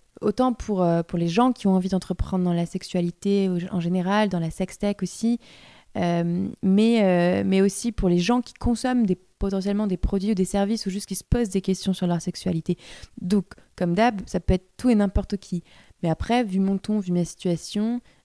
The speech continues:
euh, il faudra peut-être que je m'a-, j'admette le fait que je m'adresse plus à des femmes, euh, entre vingt et, euh, peut-être quarante, cinquante ans, euh, quarante-cinq ans, euh, de ce que j'avais pu avoir comme retour et contact de gens qui m'écoutaient ou qui étaient su-, qui étaient passés sur le site ou qui avaient pu acheter, même s'ils connaissaient pas tous l'existence du podcast.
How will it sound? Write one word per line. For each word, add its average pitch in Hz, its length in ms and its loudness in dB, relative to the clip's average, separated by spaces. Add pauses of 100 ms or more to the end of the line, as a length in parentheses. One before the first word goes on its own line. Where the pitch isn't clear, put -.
(140)
euh, - 100 -2 (220)
il - 200 -14
faudra 170 160 -2
peut-être - 260 -6
que 185 120 -4
je 165 80 -2
m'a-, 165 160 0
j'admette 170 500 -2
le 165 80 0
fait - 340 -4
que 196 280 2
je 175 80 -2
m'adresse 165 380 -2
plus - 220 -6
à 175 100 0
des 160 140 0
femmes, 190 420 0
euh, 160 140 0 (480)
entre 180 260 -4
vingt 185 380 2
et, 180 320 2
euh, 165 80 -2
peut-être 175 380 -6
quarante, 170 420 -2
cinquante 170 420 -4
ans, 196 320 -2
euh, 175 40 -2
quarante-cinq 180 520 -4
ans, 208 360 2
euh, 165 40 0 (600)
de 185 60 -6
ce - 80 -10
que 190 100 -6
j'avais 170 220 -6
pu - 140 -8
avoir 175 260 -6
comme 170 240 -6 (500)
retour 196 480 -4
et 180 80 -4
contact 185 540 -4
de 170 120 -8
gens 180 140 -6
qui - 160 -10
m'écoutaient 190 560 0
ou 180 100 2
qui - 160 -8
étaient 165 140 -4
su-, - 180 -12
qui - 80 -8
étaient 170 140 -6
passés 160 260 -6
sur 170 160 -4
le 208 120 0
site 202 420 -2
ou - 40 -20
qui - 80 -12
avaient 156 140 -8
pu - 140 -12
acheter, 208 380 -2
même 175 140 -2
s'ils - 140 -14
connaissaient 165 300 0
pas 240 160 4
tous - 200 -8
l'existence 170 460 -6
du 170 80 -14
podcast. 190 540 -2